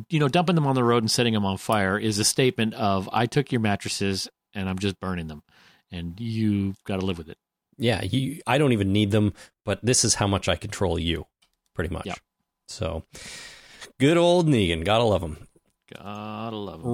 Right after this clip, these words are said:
Speaker 2: Randy in Fawn Grove Township, Pennsylvania writes, "I believe The Walking Dead will continue to decline in ratings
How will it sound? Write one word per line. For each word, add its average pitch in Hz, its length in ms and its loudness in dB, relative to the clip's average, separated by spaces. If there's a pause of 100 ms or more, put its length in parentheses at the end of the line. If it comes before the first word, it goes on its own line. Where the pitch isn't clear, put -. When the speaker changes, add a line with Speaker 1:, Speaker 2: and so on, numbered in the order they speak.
Speaker 2:
Randy 151 520 4
in 104 260 2
Fawn 135 480 2
Grove 123 320 2
Township, 117 520 -2
Pennsylvania 101 800 0
writes, 82 400 -2 (380)
"I 117 120 2
believe 165 300 2
The 160 80 0
Walking 135 380 0
Dead 90 220 2
will 90 160 2
continue 127 600 0
to 143 160 -2
decline 117 640 2
in 151 160 2
ratings 104 500 2